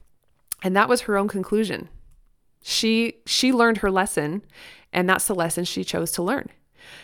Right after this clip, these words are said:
Now, she could have chosen a different lesson. What if she had chosen that she wanted to try again and again until she got it? What if she was like, "I'm gonna beat this machine"? Well, we would have talked about it. I would have helped her. I would have, I would have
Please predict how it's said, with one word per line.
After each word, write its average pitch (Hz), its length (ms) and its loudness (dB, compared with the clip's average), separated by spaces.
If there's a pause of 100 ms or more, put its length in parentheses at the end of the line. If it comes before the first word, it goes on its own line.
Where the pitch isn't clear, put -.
(120)
Now, 233 120 6
she 285 180 0
could 427 140 6
have 339 80 2
chosen 208 300 4
a 180 60 2
different 196 280 -2
lesson. 190 440 0 (100)
What 247 200 6
if 320 100 2
she 311 160 4
had 247 120 4
chosen 233 380 4
that 190 140 2
she 233 140 0
wanted 202 340 2
to 202 100 2
try 190 220 -2
again 180 280 2
and 175 80 0
again 180 240 4
until 185 220 -2
she 165 140 -2
got 190 200 2
it? - 140 -4
What 196 140 4
if 277 100 0
she 196 180 -2
was 175 180 -2
like, 165 180 -2
"I'm 220 200 4
gonna 202 160 6
beat 247 260 2
this - 220 0
machine"? - 420 -4 (640)
Well, 190 320 6
we 262 200 6
would 311 100 8
have 294 80 2
talked - 300 2
about 190 220 2
it. - 260 -10
I 190 80 8
would 262 160 6
have 294 80 2
helped 214 280 0
her. - 220 -4 (140)
I 190 100 6
would 220 180 8
have, 233 220 8
I 185 140 2
would 202 180 4
have 185 240 -2